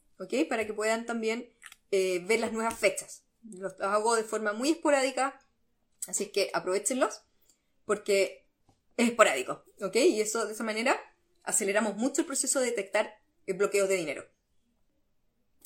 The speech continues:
Tal cual, dice Mariana. Dice, no, dice, "Conocí ricos buenos y pobres malos. Son creencias". Tal cual. Buen, eso es un, ese es un buen punto.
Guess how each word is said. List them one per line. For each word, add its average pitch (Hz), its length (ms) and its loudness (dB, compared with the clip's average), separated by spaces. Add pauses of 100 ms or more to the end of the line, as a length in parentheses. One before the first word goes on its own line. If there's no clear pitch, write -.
(160)
Tal 294 200 0
cual, 262 180 8
dice 190 180 -4
Mariana. 156 400 -2 (360)
Dice, 226 300 0
no, 240 300 2
dice, 208 240 -4
"Conocí 202 380 -2
ricos 254 300 -2
buenos 302 380 4
y 233 100 -2
pobres 240 320 0
malos. 294 420 2
Son 233 200 -6
creencias". - 600 2 (380)
Tal 294 200 2
cual. 427 300 2
Buen, 285 280 0 (180)
eso 392 160 4
es 427 160 0
un, 415 160 -2 (440)
ese - 180 4
es 523 180 -2
un 403 80 -2
buen 339 220 0
punto. 170 560 -4